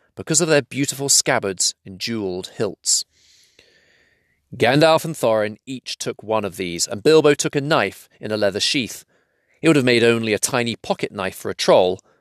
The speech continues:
but it was as good as a short sword for the hobbit. "These look like good blades," said the wizard, half drawing them and looking at them curiously. "They were not made by any troll, nor by any smith among men in these parts and days,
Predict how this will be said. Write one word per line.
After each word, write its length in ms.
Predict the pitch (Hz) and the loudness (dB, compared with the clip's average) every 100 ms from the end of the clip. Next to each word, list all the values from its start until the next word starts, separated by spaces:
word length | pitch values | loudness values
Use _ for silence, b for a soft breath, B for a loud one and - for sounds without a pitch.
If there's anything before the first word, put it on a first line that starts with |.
| _ _ _ | _ _ _
but 100 | - | -10
it 40 | 95 | -8
was 120 | 90 | -6
as 140 | 90 - | -8 0
good 140 | 147 | 0
as 120 | 131 90 | 2 0
a 60 | |
short 400 | - - 104 - | -2 2 2 2
sword 480 | - - 107 90 87 | 2 4 4 0 -4
for 100 | - | -8
the 100 | 90 | -8
hobbit. 360 | - 104 - - _ _ _ _ _ _ _ _ _ _ _ _ - | -6 -6 -8 -16 _ _ _ _ _ _ _ _ _ _ _ _ -2
"These 340 | 104 131 127 | 2 4 4
look 180 | 127 131 | 2 2
like 360 | 131 127 - 123 | 4 2 0 0
good 260 | 160 139 | 2 2
blades," 760 | - 156 156 101 87 80 - - _ _ - | 2 4 6 4 -2 -4 -4 -4 _ _ -20
said 160 | 101 | -12
the 60 | 101 | -6
wizard, 340 | 101 98 92 - _ _ | -4 -4 -6 -10 _ _
half 240 | 107 104 | 0 0
drawing 360 | - 110 101 101 | 0 -2 -2 -2
them 200 | 101 127 | -2 -2
and 140 | 107 | -4
looking 280 | 101 - 107 | -4 -6 -6
at 100 | 101 | -8
them 100 | 101 | -8
curiously. 680 | 95 117 101 98 - 107 147 b b b b | -6 0 2 2 0 -2 -4 b b b b
"They 100 | - | -2
were 60 | 101 | 4
not 200 | 202 - | 4 4
made 280 | 139 151 147 | 4 4 6
by 160 | 139 | 4
any 180 | 135 135 | 4 0
troll, 680 | - - 135 120 123 220 247 | -4 -6 0 2 2 0 -2
nor 200 | 131 131 | 0 4
by 140 | 131 | 4
any 140 | 131 127 | 2 0
smith 440 | - - 139 147 | 0 2 0 -2
among 300 | 143 139 135 | 0 0 0
men 200 | 131 143 | 0 2
in 120 | 139 | 0
these 380 | 117 175 131 104 | -2 -2 -2 -4
parts 400 | - 101 92 - | -4 -2 -2 -4
and 120 | 92 | -8
days, 460 | 90 101 151 220 | -2 2 4 4